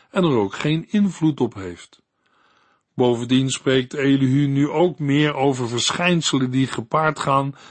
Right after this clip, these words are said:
met een manifestatie van de Heere, zoals duisternis, wolken, bliksem, vuur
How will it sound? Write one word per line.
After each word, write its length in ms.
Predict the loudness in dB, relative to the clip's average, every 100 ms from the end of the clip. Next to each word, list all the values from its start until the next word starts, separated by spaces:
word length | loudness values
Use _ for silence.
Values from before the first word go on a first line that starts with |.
| _
met 180 | -6 0
een 160 | 0 2
manifestatie 1000 | 2 0 -2 -6 -2 0 0 0 -4 -2
van 200 | -2 0
de 80 | 0
Heere, 440 | 0 0 -2 -8 _ _ _ _
zoals 340 | -10 -8 -6
duisternis, 720 | -2 0 0 -4 -10 -8 -8 -10
wolken, 680 | -4 2 2 0 -4 -4
bliksem, 640 | -4 -6 -6 -8 -6 -6 -8
vuur 600 | -4 -2 2 2 0